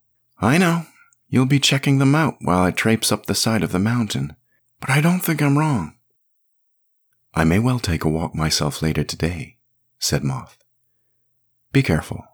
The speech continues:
Keep in touch, and don't see her until we can go in together." "I know what the protocols say this week, Moth."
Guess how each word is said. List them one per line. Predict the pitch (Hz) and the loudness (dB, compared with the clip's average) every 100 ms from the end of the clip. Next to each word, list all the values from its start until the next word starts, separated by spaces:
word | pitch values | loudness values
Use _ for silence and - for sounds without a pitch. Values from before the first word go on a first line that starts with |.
| _ _ _ _ _ _ _ | _ _ _ _ _ _ _
Keep | - 98 | -6 -2
in | 135 | -2
touch, | - - - - - - _ - | -2 -6 -8 -12 -12 -16 _ -8
and | - 71 | -6 -2
don't | 92 113 | -2 -2
see | - - 117 | -2 0 0
her | 101 - 64 64 - - | -2 -6 -8 -10 -18 -14
until | 69 - 71 | -8 -4 -4
we | 80 | -2
can | 85 | -2
go | 73 69 | 0 0
in | 69 | -2
together." | 65 71 78 - - - _ _ _ _ _ _ _ | -4 -4 -4 -6 -10 -16 _ _ _ _ _ _ _
"I | 98 135 143 | 0 2 2
know | 110 104 123 117 | 2 0 0 0
what | 101 | -2
the | 104 | -2
protocols | - 101 113 120 117 - | -2 0 0 2 2 0
say | 104 107 | 2 2
this | 113 107 - | 4 2 0
week, | 87 87 80 | 0 0 0
Moth." | 82 85 87 87 - | 0 2 2 0 -6